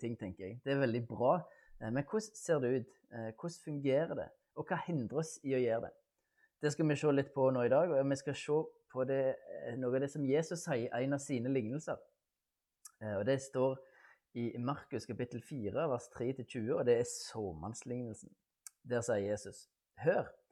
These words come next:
sa han, en såmann gikk ut for å så, og da han sådde, falt noe ved veien, og fuglene kom og tok det. Noe falt på steingrunn hvor det var lite jord, og det s-, eh, skjøt straks i været fordi jordlaget var tynt. Men da solen steg, ble det svidd og visnet,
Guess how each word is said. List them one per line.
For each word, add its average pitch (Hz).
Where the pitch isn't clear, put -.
sa -
han, -
en 120
såmann 143
gikk 170
ut 156
for 151
å 151
så, -
og 117
da 107
han 110
sådde, 156
falt 131
noe 131
ved 139
veien, 139
og 98
fuglene 131
kom 135
og 135
tok 139
det. -
Noe 113
falt 151
på 160
steingrunn 131
hvor 127
det 117
var 127
lite 123
jord, 151
og 104
det 120
s-, -
eh, 107
skjøt 123
straks -
i 139
været 131
fordi 123
jordlaget 127
var 127
tynt. 156
Men 107
da 104
solen 151
steg, 139
ble 127
det 110
svidd 143
og 127
visnet, 131